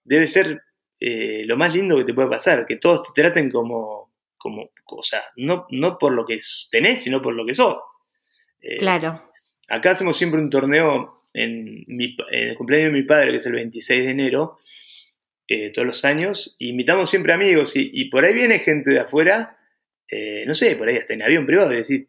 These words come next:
Speaker 1: eh, y les encanta que, que acá pasan a ser uno más, no, no, no, o sea, nadie los considera por, por lo que tienen, pasa a ser uno más, y, y, y eso creo que a, que a la gente que viene le, le encanta,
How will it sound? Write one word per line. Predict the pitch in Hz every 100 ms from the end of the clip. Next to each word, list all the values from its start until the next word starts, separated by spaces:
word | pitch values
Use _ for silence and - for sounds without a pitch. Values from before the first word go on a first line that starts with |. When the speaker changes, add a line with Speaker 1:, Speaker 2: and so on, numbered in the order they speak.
| _
Speaker 1:
eh, | - -
y | 110 113 113 113
les | 113 123
encanta | 147 151 233 226 156
que, | 139 - -
que | 127 120
acá | 117 139 196
pasan | 185 151
a |
ser | 143 170
uno | 165 147
más, | 202 151 127
no, | 131
no, | 127 127 127
no, | 123 123
o | 120 117 113 _ _ _ _ -
sea, | - 110 - - _ -
nadie | 180 202
los | -
considera | 135 123 160 185 165
por, | - 113
por | - 113
lo | 107
que | 110
tienen, | 113 98 98 _ _ _ _ _ _
pasa | 131 131
a | 131
ser | 151
uno | 143 143
más, | 226 -
y, | 127 117 110 104 -
y, | - 107 104 - - _ _
y | - 131
eso | 170 202 156
creo | 170
que | 151
a, | 143 123 - -
que | -
a |
la | 113
gente | - 196 185
que | 151
viene | 135 165 170
le, | 139 120
le | 113 110 113 117
encanta, | 120 170 131